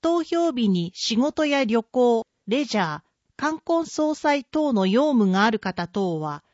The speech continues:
期日前投票所で投票ができます。宣誓書、兼請求書。入場整理券の裏面に期日前投票用の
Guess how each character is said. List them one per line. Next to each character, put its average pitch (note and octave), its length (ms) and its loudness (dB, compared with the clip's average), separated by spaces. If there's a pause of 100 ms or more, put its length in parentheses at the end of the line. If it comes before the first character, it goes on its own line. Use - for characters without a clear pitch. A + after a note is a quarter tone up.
(360)
期 A3+ 140 -4
日 C#4+ 280 -8
前 D4+ 260 -2
投 D4 260 -2
票 C#4+ 240 -2
所 C#4 160 -2
で F#3+ 120 -2
投 G3 280 -2
票 G#3+ 280 0
が G3 140 0
で F3 120 -4
き E3+ 140 -10
ま D3+ 180 -8
す。 - 280 -20 (1300)
宣 D4 280 -2
誓 C#4 260 0
書、 A3 340 -2 (360)
兼 A#3+ 220 2
請 F3 260 -4
求 F3 240 -6
書。 D#3+ 380 -8 (840)
入 D4+ 240 4
場 D#4 280 2
整 D4+ 300 -2
理 D#4 120 0
券 A3+ 280 2
の F#3 160 2
裏 G3 220 2
面 G3 300 4
に F#3 320 0
期 A3 120 -6
日 C#4 320 -4
前 C#4+ 240 0
投 C#4 280 -2
票 C4 280 0
用 A#3+ 280 2
の A3+ 240 2